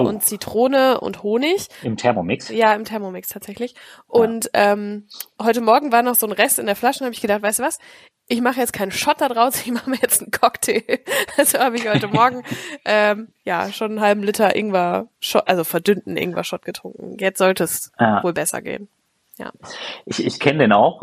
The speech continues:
Speaker 1: Äh, wahrscheinlich haben wir das, das gleiche Rezept. Meine Frau macht den auch ganz gerne, so als, als Prophylaxe. Und je, je länger der steht, desto schlimmer wird er ja, ne?
Speaker 2: Mhm.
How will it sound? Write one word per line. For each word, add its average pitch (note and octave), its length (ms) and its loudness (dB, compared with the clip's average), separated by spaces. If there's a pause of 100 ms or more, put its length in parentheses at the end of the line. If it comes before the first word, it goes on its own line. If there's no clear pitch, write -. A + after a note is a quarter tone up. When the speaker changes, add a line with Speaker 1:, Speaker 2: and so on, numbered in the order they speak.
Speaker 1:
Äh, A#2 220 0
wahrscheinlich A2+ 360 -6
haben B2+ 100 -6
wir A2+ 100 0
das, F#2+ 240 -6
das - 180 -8
gleiche G2+ 280 -4
Rezept. - 340 0
Meine G2+ 140 -2
Frau A#2 180 0
macht A2+ 160 -4
den G#2+ 100 -2
auch A#2 120 2
ganz B2 200 0
gerne, B2+ 360 2
so A2+ 120 0
als, A2 300 -2
als G2+ 220 -8
Prophylaxe. C3 840 0 (640)
Und A#2+ 200 -6
je, A2+ 260 -2
je A2+ 180 0
länger B2+ 280 2
der A2+ 280 2
steht, C3 260 -2
desto A#2 260 -2
schlimmer C3+ 400 -2
wird C3+ 200 0
er G2 60 0
ja, F2 200 -4
ne? G#2+ 140 -6
Speaker 2:
Mhm. G3 320 -8